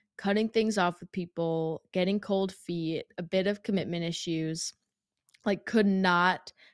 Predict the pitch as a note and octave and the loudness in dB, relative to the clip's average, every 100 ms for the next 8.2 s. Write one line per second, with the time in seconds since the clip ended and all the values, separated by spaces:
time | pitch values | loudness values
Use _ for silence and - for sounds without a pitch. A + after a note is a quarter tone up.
0 | _ - G3 F3+ F3+ F3 E3+ E3+ D#3+ D#3 | _ -2 0 0 -2 -2 -2 -2 -2 -4
1 | E3 - _ _ _ _ _ - G#3 G3 | -8 -12 _ _ _ _ _ -2 0 2
2 | F#3+ F#3 F#3 F3+ - F3+ F3+ F3+ F3+ E3+ | 2 2 2 2 0 0 2 2 0 0
3 | E3+ E3+ E3 E3 E3 E3 D#3+ D#3+ - _ | 0 0 0 -2 0 -2 -4 -8 -12 _
4 | _ _ _ _ _ - F#3 F3 - - | _ _ _ _ _ -2 0 0 -6 -4
5 | G3 F#3 F3 E3 D#3+ - - - F3 E3 | -2 0 0 0 -2 -6 -10 -6 -4 -2
6 | E3 D#3 - - - - _ _ _ - | -2 -4 -6 -20 -20 -20 _ _ _ -2
7 | G3+ G3 F#3 F#3+ F3+ E3+ E3+ E3+ - - | 0 0 2 2 4 2 2 -2 -4 -6
8 | - - | -6 -8